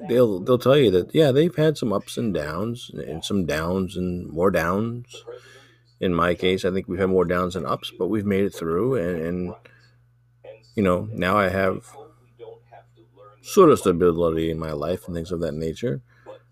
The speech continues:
You know, um, things aren't perfect. They never will be, and I don't expect them to be. But I'm very happily married for twenty-three years.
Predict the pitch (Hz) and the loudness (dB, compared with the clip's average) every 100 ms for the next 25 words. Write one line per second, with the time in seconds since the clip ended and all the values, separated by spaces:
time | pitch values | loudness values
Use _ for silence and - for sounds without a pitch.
0 | _ _ 107 87 82 120 127 170 - - | _ _ -4 -2 0 -2 -6 -12 -16 -14
1 | 67 62 - - _ - _ - 107 104 | -12 -12 -16 -20 _ -20 _ -4 -2 0
2 | 92 76 - 90 80 - - - _ _ | -2 -4 -4 -2 0 0 -2 -10 _ _
3 | _ _ _ - 82 85 85 82 78 82 | _ _ _ -12 -8 -4 -4 -4 -6 -4
4 | 92 127 131 110 143 135 - 147 107 80 | -2 -2 2 2 2 0 -2 -2 -2 -2
5 | 64 64 _ _ _ _ _ - _ - | -4 -10 _ _ _ _ _ -20 _ -20
6 | - _ - - - 87 85 80 - - | -20 _ -20 -20 -14 -2 -2 -2 -10 -20
7 | - - - _ _ - 90 85 104 95 | -20 -20 -20 _ _ -12 -10 -10 -4 0
8 | 107 101 107 101 101 98 95 98 - - | 2 2 -2 0 0 2 2 0 -2 -14
9 | - 92 95 101 95 90 92 92 90 - | -6 -6 -4 -4 -4 -2 -2 -2 -6 -10